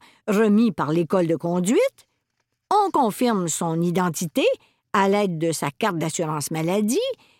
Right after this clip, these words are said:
et de son certificat de naissance, et on remplit un formulaire à la main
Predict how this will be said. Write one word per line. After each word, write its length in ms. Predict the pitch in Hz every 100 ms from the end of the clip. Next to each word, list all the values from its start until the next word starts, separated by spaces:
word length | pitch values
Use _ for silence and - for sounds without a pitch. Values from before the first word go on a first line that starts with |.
| _
et 280 | 330 320 294
de 160 | 208 185
son 200 | 175 160
certificat 680 | - 175 - 160 165 170 151
de 120 | 143
naissance, 640 | 196 269 480 539 508 - - _ _ _ _ -
et 320 | 359 339 254
on 160 | 180
remplit 520 | 165 214 330 269 269 254
un 100 | 196
formulaire 640 | 285 262 233 208 185 156
à 80 | 156
la 160 | 139 135
main 220 | 170